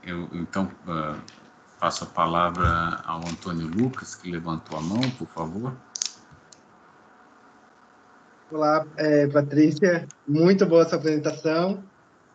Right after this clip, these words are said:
Speaker 2: muito boa a foto também, não diga que a foto não está boa. <laughs> É, a, a minha pergunta vai, talvez, no sentido um pouco contrário, e talvez seja pra um pouco desafiar. É,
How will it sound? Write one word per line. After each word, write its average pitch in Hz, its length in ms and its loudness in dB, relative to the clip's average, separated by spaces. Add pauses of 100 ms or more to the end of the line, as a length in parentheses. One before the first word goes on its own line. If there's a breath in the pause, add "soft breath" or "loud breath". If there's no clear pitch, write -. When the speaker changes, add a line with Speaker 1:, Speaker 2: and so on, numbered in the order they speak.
(160)
Speaker 2:
muito 226 320 6
boa 202 160 8
a 196 80 4
foto 180 180 4
também, 175 240 2
não 196 140 2
diga 185 180 2
que 185 80 -12
a 170 60 -14
foto 160 240 -6
não 160 60 0
está 156 240 -6
boa. 147 440 2 (220)
<laughs> 220 400 -6
É, 170 920 6 (360)
a, 190 280 0
a 208 40 2
minha 233 180 0
pergunta 220 920 0
vai, 196 640 0 (200)
talvez, 202 220 2
no 196 100 -6
sentido 233 400 -8
um 220 60 -8
pouco 220 240 0
contrário, 170 800 2
e 185 200 -8 (200)
talvez 185 320 2
seja 196 300 2
pra 202 180 4
um 190 80 2
pouco 185 480 -2
desafiar. 170 600 0 (540 loud breath)
É, 190 800 4